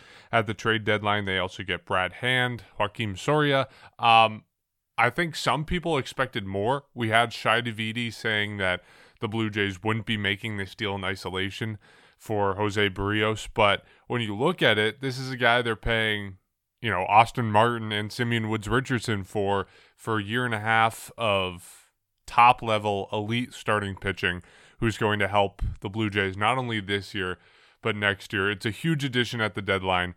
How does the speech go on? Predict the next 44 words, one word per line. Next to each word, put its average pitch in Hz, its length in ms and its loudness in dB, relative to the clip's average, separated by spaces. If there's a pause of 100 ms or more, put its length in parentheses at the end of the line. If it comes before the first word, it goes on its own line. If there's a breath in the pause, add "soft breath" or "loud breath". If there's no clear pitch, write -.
(320 soft breath)
and, 92 420 0
uh, 87 300 2 (100)
I, 95 220 0 (440)
I 107 120 -2
mean, 107 180 -6
you 117 140 -2
can't 127 400 -2
get 113 240 4
better, 107 280 2
any 113 160 0
better 101 280 2
than 90 160 -6
this. 85 280 -10
You 117 60 -6
coulda 131 240 4
got 120 240 6
out, 117 340 0
got 110 280 4
Max 107 280 2
Scherzer, 104 400 0
you 98 60 -2
coulda 117 220 0
gone 107 200 6
out, 104 220 2
gone 101 220 4
out, 98 200 2 (300)
got 110 240 6
someone 104 220 -6
like 92 220 -6
Trevor 110 260 -4
Story 110 540 0 (520 loud breath)
or 117 120 2
Trey 123 240 4
Turner, 147 400 0
but 104 340 0 (880)
bottom 113 320 2
line, 110 320 2
getting 110 280 2
someone 117 280 -2
like 107 160 -2
Jose 110 320 0
Berrios, 101 680 -2
it 107 160 -6
is 92 460 -4